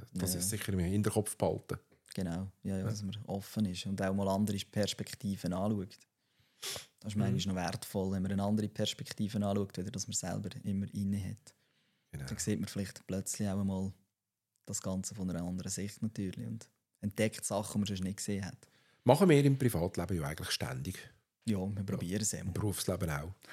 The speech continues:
Speaker 2: <laughs>
Speaker 1: Man probiert, äh, sich immer ein bisschen zu hintersinnen, ob man es jetzt nicht noch anders hätte können machen oder eventuell besser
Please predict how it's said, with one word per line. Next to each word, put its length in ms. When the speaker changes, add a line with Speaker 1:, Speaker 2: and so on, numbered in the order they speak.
Speaker 2:
<laughs> 280
Speaker 1:
Man 100
probiert, 480
äh, 120
sich 220
immer 160
ein 60
bisschen 200
zu 120
hintersinnen, 540
ob 100
man 80
es 80
jetzt 280
nicht 140
noch 300
anders 260
hätte 140
können 260
machen 240
oder 200
eventuell 420
besser 380